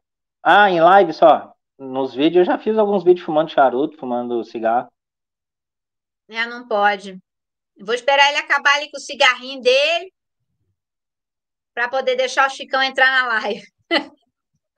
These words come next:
Speaker 2: Eu quero saber essa história do vagalume, gente.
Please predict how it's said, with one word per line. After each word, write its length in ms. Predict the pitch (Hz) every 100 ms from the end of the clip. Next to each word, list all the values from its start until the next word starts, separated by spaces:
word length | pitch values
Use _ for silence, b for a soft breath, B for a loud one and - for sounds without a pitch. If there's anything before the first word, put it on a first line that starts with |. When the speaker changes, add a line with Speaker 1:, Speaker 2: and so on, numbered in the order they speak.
| 480 _ _ _ _ _ _ _ _ _ _ _ _ _ _ _ _ _ _ _ _ _ - 466 494 B B _ _ _ _
Speaker 2:
Eu 180 | 269 294
quero 260 | 294 320 415
saber 260 | 392 311
essa 180 | 311 320
história 360 | 294 294 285 294
do 80 | 277
vagalume, 600 | 285 311 302 240 220 196
gente. 440 | 185 160 151 -